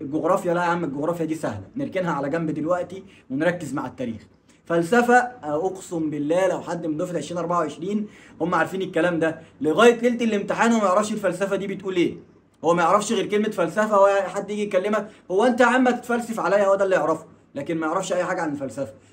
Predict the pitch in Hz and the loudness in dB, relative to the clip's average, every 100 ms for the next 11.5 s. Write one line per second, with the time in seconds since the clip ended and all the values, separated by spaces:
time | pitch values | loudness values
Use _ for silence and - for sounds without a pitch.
0 | - 156 196 208 202 - 185 175 160 151 | -8 0 0 0 -4 0 0 2 -2 -2
1 | 139 131 113 - - - - 160 160 214 | -2 -4 -6 -16 -20 -20 -4 -2 2 6
2 | 247 226 170 196 226 - - - 190 185 | 6 4 0 -2 -2 -8 -16 -8 -4 -2
3 | 160 143 175 165 180 160 147 139 127 131 | -2 0 0 2 0 0 -2 -2 -2 0
4 | 175 202 - - 143 160 175 175 143 175 | 2 2 0 -6 -2 -2 -4 -10 -6 -2
5 | 170 117 139 135 104 - - _ 156 156 | 0 -2 -2 -2 -4 -10 -20 _ -2 0
6 | 170 180 190 220 - - 165 156 226 262 | 2 0 0 -4 -8 -10 -8 0 2 4
7 | 220 233 262 247 202 226 - 233 220 233 | 4 4 4 4 0 -2 -2 0 4 4
8 | 233 240 226 196 214 226 233 226 233 240 | 4 2 0 2 2 2 0 0 0 -2
9 | 240 226 240 247 220 240 240 208 247 233 | -2 -2 0 -2 0 -2 -2 0 2 2
10 | 220 247 240 226 208 214 185 151 131 - | 0 -4 -4 -8 -8 -6 -4 -4 -8 -10
11 | 175 190 202 220 | -8 -6 -4 -6